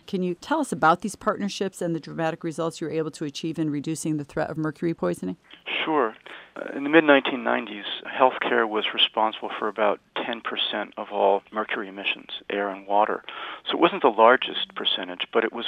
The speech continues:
Speaker 2: one that we felt that we could act on.
Speaker 1: Mm-hmm.
Speaker 2: And so, um, we convinced one hospital in Boston, Beth Israel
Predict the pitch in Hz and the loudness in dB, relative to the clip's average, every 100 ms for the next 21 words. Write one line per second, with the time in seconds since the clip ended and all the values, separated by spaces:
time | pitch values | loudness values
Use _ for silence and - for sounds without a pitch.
0 | - 127 123 110 110 107 110 104 - 95 | -2 -2 -2 -6 -6 -4 -2 -2 -4 -6
1 | - 117 - - 92 104 - - 78 - | -6 -4 -2 0 2 0 -2 -8 -6 -4
2 | 160 165 170 - - - - 113 - 123 | -4 -4 -8 -10 -14 -16 -12 -2 2 4
3 | 113 - - 117 110 113 - - - - | 2 0 -2 -2 -2 -8 -20 -20 -20 -20
4 | _ 135 123 - 127 151 156 - - 107 | _ -12 -8 -6 0 0 0 -6 -4 2
5 | 123 135 - 113 - 101 95 95 _ _ | 4 4 2 2 2 -8 -8 -8 _ _
6 | _ - 110 107 107 107 - - - _ | _ -16 -10 0 2 2 -2 -12 -18 _
7 | - 107 - 104 110 | -2 -2 -2 -8 -8